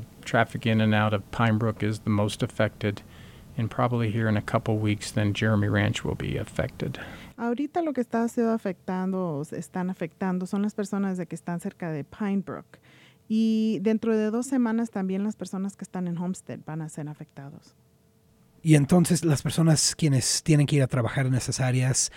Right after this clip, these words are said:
Speaker 3: am, eh, se verá mayor tráfico. ¿Han visto in-, ah, un incremento en tráfico, ah, desde ahora? Um, have, so the people that are working or commuting in that area will be affected mostly.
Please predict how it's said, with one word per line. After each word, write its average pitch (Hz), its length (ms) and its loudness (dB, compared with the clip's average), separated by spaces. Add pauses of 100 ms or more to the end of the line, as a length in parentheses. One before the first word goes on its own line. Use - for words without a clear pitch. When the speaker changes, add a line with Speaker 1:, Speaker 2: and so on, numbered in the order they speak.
(180)
Speaker 3:
am, 113 680 0
eh, 113 260 -2
se - 160 -2
verá 120 340 2
mayor 113 380 0
tráfico. 110 560 -6 (160)
¿Han 160 180 8
visto 170 380 6
in-, 143 240 4
ah, 131 220 0
un 156 120 6
incremento 135 540 4
en 120 80 0
tráfico, 127 400 -2
ah, 104 160 -4
desde 110 260 0
ahora? 104 460 -2 (100)
Um, 110 280 -2
have, 135 260 -2 (280)
so 143 260 8
the 139 80 4
people 180 220 4
that 147 100 4
are 143 40 6
working 143 460 4
or 117 320 0 (140)
commuting 131 420 4
in 123 140 2
that 117 120 4
area 117 300 2
will 107 140 -2
be 107 100 -4
affected 104 460 -6
mostly. 107 420 -4